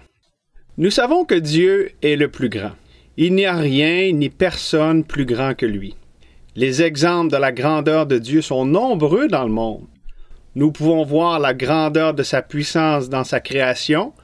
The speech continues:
et la grandeur de sa miséricorde dans la vie que Dieu nous accorde. La grandeur de sa justice se voit dans ses jugements, dans ce monde et dans la réalité de l'enfer.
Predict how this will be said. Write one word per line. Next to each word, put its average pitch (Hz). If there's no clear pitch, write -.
et 151
la 165
grandeur 208
de 185
sa 170
miséricorde 208
dans 156
la 170
vie 226
que 208
Dieu 165
nous 170
accorde. 160
La 151
grandeur 269
de 214
sa 202
justice 220
se -
voit 175
dans 156
ses 156
jugements, 160
dans 147
ce -
monde 226
et 160
dans 170
la 160
réalité 208
de 160
l'enfer. 160